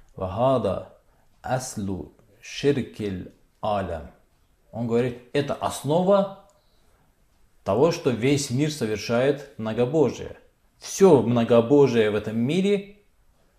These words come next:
заключено именно в этом. В чём заключено? В том, что человек обращается за помощью, с криком о помощи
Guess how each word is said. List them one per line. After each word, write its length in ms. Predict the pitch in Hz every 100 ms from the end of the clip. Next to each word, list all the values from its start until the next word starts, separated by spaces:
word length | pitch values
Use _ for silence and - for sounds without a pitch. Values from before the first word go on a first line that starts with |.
| _ _ _ _ _ -
заключено 720 | 104 113 - 120 120 123 131
именно 400 | 151 147 139 135
в 60 | 131
этом. 260 | 135 95 95
В 60 |
чём 240 | - 160 131
заключено? 640 | 123 110 - 120 95 87
В 100 | -
том, 280 | 151 160 143
что 400 | - 101 - -
человек 400 | - 120 143 151
обращается 560 | 117 113 110 139 127 107
за 140 | 110
помощью, 520 | - 127 123 - - - _ _ _ _ _
с 100 | -
криком 440 | - 139 151 135 110
о 60 |
помощи 580 | 98 107 90 82 - -